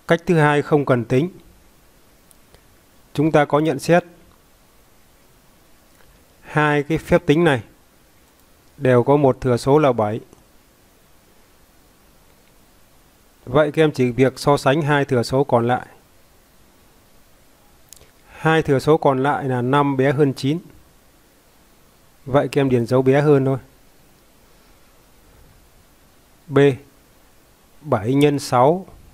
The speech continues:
so sánh với sáu nhân bảy. Rồi, các em lưu ý là bảy nhân sáu thì bằng sáu nhân bảy.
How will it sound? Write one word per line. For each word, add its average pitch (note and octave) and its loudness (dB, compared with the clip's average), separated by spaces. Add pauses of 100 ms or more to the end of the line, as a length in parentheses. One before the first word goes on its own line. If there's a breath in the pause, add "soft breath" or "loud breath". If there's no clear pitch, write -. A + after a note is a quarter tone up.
(1000)
so C3+ -2
sánh C3+ -2
với D3 2
sáu - 0
nhân D3 -2
bảy. A2 -4 (1800)
Rồi, C#3 2
các D#3+ 0
em D#3+ 2
lưu D#3+ 4
ý E3 6
là D#3+ 2
bảy B2 -2
nhân D3 2
sáu C#3 0 (440)
thì C3+ -4
bằng B2 0
sáu C3+ 0
nhân D3 2
bảy. A2 -6